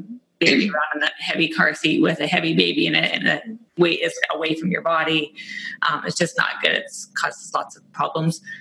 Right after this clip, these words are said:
Speaker 2: Yeah.
Speaker 1: Um, but are there certain infant or baby carriers that you prefer?
Speaker 2: Mm, I kinda lean towards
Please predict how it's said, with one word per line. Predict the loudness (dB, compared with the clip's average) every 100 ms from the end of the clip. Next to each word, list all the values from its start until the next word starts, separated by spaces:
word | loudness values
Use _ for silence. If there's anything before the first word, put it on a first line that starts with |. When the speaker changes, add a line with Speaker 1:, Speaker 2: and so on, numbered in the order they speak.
| -8 0
Speaker 2:
Yeah. | 2 2
Speaker 1:
Um, | -2 -10 _ _
but | 4
are | 4
there | 4 2
certain | 4 2 6 6 4 2 -2
infant | -2 0 0 -2 -4 -8 -4
or | -2 0
baby | 2 2 2
carriers | -2 0 2 2 2
that | -2 -2
you | 2 2
prefer? | 2 -6 -2 -2 -2 -6 -14 -20 -20 -20 _ _ _ _
Speaker 2:
Mm, | 6 6 4 2 0
I | -4
kinda | 0 0 2 0 -4 _ 0
lean | 2 2 4 4
towards | 2 0 2 0 -2